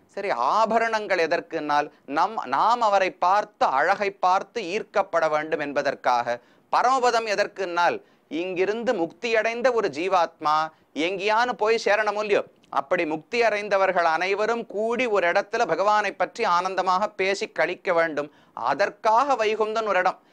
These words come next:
வைகுந்தம் இல்லாவிட்டால் பரமாத்மாவே உயிர் இருக்க மாட்டார் என்பது கிடையாது. அவருக்கு திருமேனி இல்லாவிட்டால் பரமாத்மாவே இருக்க மாட்டார் என்பது கிடையாது. ஆயுதங்கள் இல்லாவிட்டால் அவரால் எதிரிகளை அழிக்க முடியாது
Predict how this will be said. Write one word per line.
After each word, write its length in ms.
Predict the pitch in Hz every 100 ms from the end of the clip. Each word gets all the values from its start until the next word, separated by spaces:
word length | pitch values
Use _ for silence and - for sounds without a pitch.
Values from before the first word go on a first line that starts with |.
| _
வைகுந்தம் 600 | 101 131 208 196 220 208 202
இல்லாவிட்டால் 760 | 190 196 196 190 - 202 214
பரமாத்மாவே 840 | 151 160 214 220 - 196 190 196
உயிர் 280 | 208 170 214
இருக்க 280 | 202 - 196
மாட்டார் 540 | 180 165 175 170 143 - _ -
என்பது 400 | 123 139 151 147
கிடையாது. 580 | 147 143 139 127 139 - _ _ -
அவருக்கு 520 | 131 190 196 185 -
திருமேனி 460 | 180 220 254 247
இல்லாவிட்டால் 760 | 226 214 214 208 202 208 214 - 156
பரமாத்மாவே 560 | 202 233 233 220 208
இருக்க 400 | 214 196 190 202
மாட்டார் 560 | 185 175 - 170 160 - - _
என்பது 440 | 117 135 143 143
கிடையாது. 600 | - 139 147 143 127 131 - _ _
ஆயுதங்கள் 680 | 110 143 220 254 233 233 214
இல்லாவிட்டால் 680 | 190 202 202 196 - 208
அவரால் 360 | 202 175 180 208
எதிரிகளை 480 | 175 208 247 208 208
அழிக்க 380 | 170 220 - 208
முடியாது 680 | 185 185 175 160 170 127